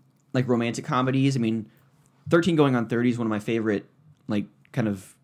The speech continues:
chick flick, romantic comedy type movies. I, I guess some of that movie may come across as cheesy, but Jennifer Gardner, I think, is just so wonderful,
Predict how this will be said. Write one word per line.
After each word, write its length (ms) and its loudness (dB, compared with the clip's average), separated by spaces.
chick 220 -2
flick, 440 -2
romantic 520 0
comedy 640 0
type 340 -6
movies. 580 0
I, 240 0
I 140 2
guess 160 4
some 160 0
of 40 2
that 80 2
movie 160 2
may 140 2
come 180 -6
across 300 -4
as 80 -12
cheesy, 340 -4
but 120 -6
Jennifer 260 -2
Gardner, 400 -4
I 60 -8
think, 140 -6
is 80 -8
just 160 -10
so 120 -2
wonderful, 560 -2